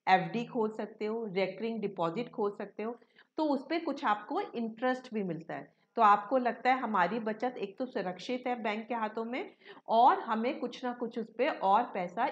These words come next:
interest की form में मिलता है। तो जब banking सुविधाएं ज़्यादा होती हैं तो लोग बाग जो है ज़्यादा बचत करने की कोशिश करते हैं। Next है peace and security।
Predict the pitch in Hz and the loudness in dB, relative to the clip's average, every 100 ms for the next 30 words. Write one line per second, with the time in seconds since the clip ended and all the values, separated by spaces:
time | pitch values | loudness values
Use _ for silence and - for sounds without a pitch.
0 | - 214 - 190 190 202 190 175 151 165 | -2 -8 -6 -8 -6 -10 -4 -4 -2 -4
1 | 392 320 180 165 160 - - _ _ _ | -4 -2 -4 -4 -10 -12 -16 _ _ _
2 | _ 285 311 220 294 220 180 170 196 339 | _ -2 -2 0 0 2 0 0 -2 -4
3 | 370 339 240 220 202 196 180 160 170 165 | -4 -2 -2 0 0 0 0 0 0 -4
4 | 160 180 254 - 214 220 175 170 165 156 | -4 -6 -6 -4 -2 -2 -2 -2 -2 -2
5 | 156 156 156 208 330 - 175 160 170 240 | -2 -8 -10 -8 -10 -6 -4 -2 0 -2
6 | 185 - 160 165 156 151 151 220 220 156 | -2 -6 -10 -8 -12 -10 -12 -12 -10 -10
7 | 151 226 427 - - 170 156 - - _ | -10 -8 -8 -8 -12 -12 -12 -14 -20 _
8 | _ _ _ _ _ _ _ - 220 233 | _ _ _ _ _ _ _ -4 0 0
9 | - - 262 277 - - 262 277 370 339 | -2 -4 -2 -2 -4 -2 0 2 0 -2
10 | - 202 208 - - 185 139 135 135 | -4 -4 -4 -8 -8 -6 -6 -8 -14